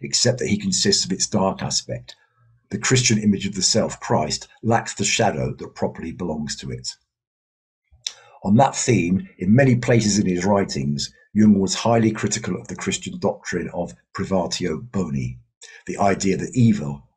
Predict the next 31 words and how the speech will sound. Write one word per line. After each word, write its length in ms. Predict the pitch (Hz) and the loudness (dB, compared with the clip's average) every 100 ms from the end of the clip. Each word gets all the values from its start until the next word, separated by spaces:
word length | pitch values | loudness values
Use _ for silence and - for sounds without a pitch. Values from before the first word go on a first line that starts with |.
| - | -2
unlike 420 | 98 95 87 - | 0 2 0 -2
good, 300 | 95 - - | -4 -4 -8
is 180 | - - | -8 -4
insubstantial 920 | 95 - - - 92 87 87 - - - - | -2 -2 -2 -2 -2 -2 -4 -6 -10 -14 -8
and 180 | 87 | 0
merely 260 | 95 92 87 | 2 2 0
the 200 | 87 - | -4 -2
absence 500 | 104 104 - - - | -2 -2 -4 -4 -8
of 100 | 131 | -8
good. 280 | - 117 - _ _ _ _ - - | -10 -12 -12 _ _ _ _ -8 -2
He 100 | 110 | 2
quotes 300 | 117 104 - | 2 2 2
several 360 | 139 113 110 | 4 4 2
prominent 420 | 98 113 92 90 | 0 2 2 0
church 320 | - 98 - - | 0 0 0 0
fathers 600 | 101 90 69 64 64 - - - | 0 0 -4 -4 -4 -6 -10 -8
and 160 | 90 | -2
says 320 | - - 92 - | 0 2 0 -2
that 220 | 80 78 | -8 -2
this 280 | 92 - - - | 0 0 -2 -2
nullifies 720 | 107 113 107 101 87 82 80 | 4 6 6 2 -2 -4 -6
the 100 | - | -6
reality 600 | 87 90 87 82 - 92 | -4 -2 -2 -2 -4 -4
of 100 | 87 | -4
evil. 480 | - 87 73 - - - _ - - _ _ _ _ _ _ _ - - - - - - | -4 -6 -6 -10 -14 -20 _ -20 -20 _ _ _ _ _ _ _ -20 -20 -20 -20 -8 2
Jungian 380 | 147 147 123 120 | 6 6 6 6
writer 340 | 117 113 - | 6 4 2
Karin 400 | 110 110 104 98 | 0 4 4 4
Dunn 380 | 101 101 80 90 | 4 4 2 0
says 300 | - 107 95 | 2 2 2
that, 260 | 101 90 | 0 -2